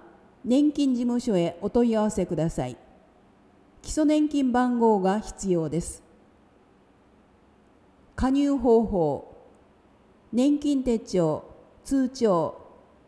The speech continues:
口座振替用の通帳の届出印を持参し、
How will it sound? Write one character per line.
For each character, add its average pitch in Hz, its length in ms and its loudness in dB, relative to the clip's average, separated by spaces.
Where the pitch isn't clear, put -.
口 285 220 2
座 277 160 2
振 294 100 -2
替 277 460 0
用 247 180 2
の 226 160 -2
通 269 260 -2
帳 262 280 0
の 208 200 -2
届 262 460 -2
出 254 120 2
印 226 280 0
を - 320 -2
持 190 120 -6
参 214 300 -2
し、 180 260 -6